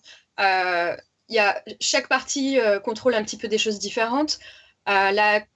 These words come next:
partie droite contrôle tout ce qui est moteur et sensoriel. La, la partie gauche, ça va être plus, euh, donc, partie gauche contrôle la partie droite, partie droite con-, contrôle la partie gauche. Et, euh, en fait, dans l'épilepsie, suivant où ça se passe dans le cerveau,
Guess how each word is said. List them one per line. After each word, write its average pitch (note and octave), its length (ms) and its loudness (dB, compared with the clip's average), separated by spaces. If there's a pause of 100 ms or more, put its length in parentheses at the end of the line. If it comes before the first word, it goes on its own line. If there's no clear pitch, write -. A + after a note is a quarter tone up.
(180)
partie - 320 -2
droite C4+ 500 0
contrôle A#3+ 400 0
tout A#3 100 -14
ce - 80 -10
qui - 140 -2
est - 40 2
moteur B3 440 0
et G#3+ 220 -2
sensoriel. A#3+ 720 2 (340)
La, A#3+ 220 2 (200)
la G#3+ 180 2
partie A3 360 -4
gauche, C4 460 2
ça G#3 160 0
va G#3 160 4
être G#3 80 -2
plus, C4 340 -6
euh, G3+ 320 2 (360)
donc, - 360 -8
partie C4 300 0
gauche C4+ 180 -2
contrôle A#3 260 -6
la G#3+ 80 2
partie G#3+ 280 -2
droite, B3 260 2
partie - 320 -8
droite A3+ 280 0
con-, G#3 120 -16
contrôle G#3 340 -6
la F#3 120 0
partie E3+ 320 -4
gauche. E4 400 0 (480)
Et, A3 380 2 (100)
euh, F#3+ 380 0
en G#3+ 100 4
fait, D4+ 260 0
dans B3+ 100 2
l'épilepsie, B3+ 680 0
suivant C#4+ 680 -2 (220)
où D#4 80 2
ça D#4+ 160 2
se - 80 -10
passe C#4+ 200 2
dans A3+ 100 -2
le A3+ 40 -4
cerveau, A3+ 440 -2